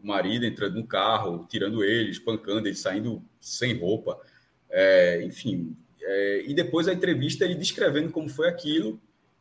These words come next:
Aí, algumas frases você vê que ele é um cara articulado, é uma, é,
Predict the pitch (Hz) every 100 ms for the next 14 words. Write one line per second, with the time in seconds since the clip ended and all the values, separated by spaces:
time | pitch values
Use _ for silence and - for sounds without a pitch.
0 | _ _ _ - 131 143 151 156 151 143
1 | 127 110 98 85 - _ _ _ _ _
2 | _ _ _ _ _ - - - 220 220
3 | 196 - 139 147 147 135 131 139 143 139
4 | 123 117 120 135 131 104 85 127 151 151
5 | 143 131 135